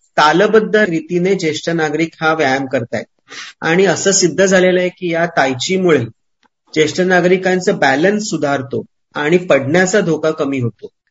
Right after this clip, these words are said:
जसं वय आपलं वाढतं, तसं बॅलन्स मेकॅनिझम हा कमकुवत होतो आणि मग आपले स्नायू आहेत, नर्व्हज आहेत, नसा आहेत, या सगळ्यांवर इफेक्ट होऊन बॅलन्स मेकॅनिझम कमकुवत झाल्याने मग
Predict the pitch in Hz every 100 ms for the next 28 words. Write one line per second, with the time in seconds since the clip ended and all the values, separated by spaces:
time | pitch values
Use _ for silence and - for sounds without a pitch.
0 | - 143 180 156 170 175 175 190 175 147
1 | 127 143 120 135 - 143 135 135 180 180
2 | 170 - 160 165 156 180 170 175 165 -
3 | - 175 180 170 127 113 107 _ _ _
4 | _ 170 190 196 220 214 - _ _ _
5 | - 139 135 151 156 156 151 160 147 131
6 | 131 131 147 147 147 143 123 131 127 135
7 | - 139 131 147 139 127 123 156 151 143
8 | 139 160 180 190 165 - 165 - 175 165
9 | 190 - _ _ _ - 139 160 170 175
10 | 165 165 170 170 170 165 147 127 165 156
11 | 156 143 147 165 190